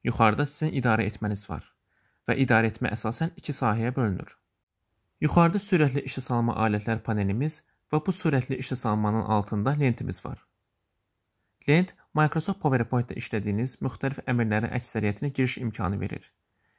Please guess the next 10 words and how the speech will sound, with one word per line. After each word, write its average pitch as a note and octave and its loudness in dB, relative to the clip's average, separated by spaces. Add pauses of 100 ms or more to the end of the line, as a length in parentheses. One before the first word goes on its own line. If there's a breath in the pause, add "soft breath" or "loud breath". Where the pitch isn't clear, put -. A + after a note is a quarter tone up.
(120)
və A2 4
biz E3 2 (280 soft breath)
bu F#3 2
videolar C3+ 4
seriyasına G2+ -2
baxarkən D3+ -2 (360 soft breath)
həmin E3 0
tabları A#2+ 2
nəzərdən A#2 2
keçirəcəyik. - -6